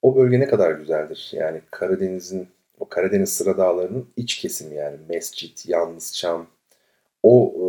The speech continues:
e, şeylerle, e, dağlar sınır oluşturmuş oluyor tabii. Yani Erzurum'un, e, kuzeyi olmuş oluyor.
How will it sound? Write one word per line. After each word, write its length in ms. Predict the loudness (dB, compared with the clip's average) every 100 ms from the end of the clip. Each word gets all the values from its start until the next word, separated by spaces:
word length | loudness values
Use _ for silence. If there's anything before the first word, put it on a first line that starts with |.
| -2
e, 40 | -2
şeylerle, 720 | -2 0 2 2 2 -2 -4 _ _ _ _ _ _ -14
e, 40 | -12 -12 -2
dağlar 340 | 2 4 4 0
sınır 360 | -2 0 2
oluşturmuş 540 | 2 0 -12 -18 -14 -10
oluyor 200 | -10 -8
tabii. 160 | -4
Yani 160 | -4 0
Erzurum'un, 580 | 2 2 0 -8 -10 -12 _ -12
e, 40 | -12 -8 -8
kuzeyi 400 | -6 -4 -2 0
olmuş 380 | 0 -4 -10
oluyor. 300 | -10 -6 -8